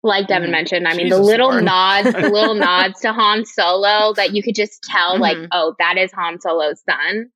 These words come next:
Speaker 1: through and through. I appreciated it, and I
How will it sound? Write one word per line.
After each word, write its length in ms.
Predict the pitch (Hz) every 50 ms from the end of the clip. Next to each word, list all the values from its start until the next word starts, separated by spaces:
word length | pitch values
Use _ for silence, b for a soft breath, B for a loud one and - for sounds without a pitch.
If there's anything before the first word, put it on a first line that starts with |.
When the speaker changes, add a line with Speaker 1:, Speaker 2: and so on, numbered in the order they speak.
| _ _ _ _ _ _ _ -
Speaker 1:
through 200 | - 190 185 175
and 140 | 180 175 180 -
through. 560 | 170 160 147 156 170 185 202 214 233 233 214 -
I 420 | 175 175 165 160 151 135 107 90 - -
appreciated 580 | 135 - 185 160 - - - 180 180 170 160
it, 40 | 151
and 100 | - -
I 320 | 165 151 151 156 160 180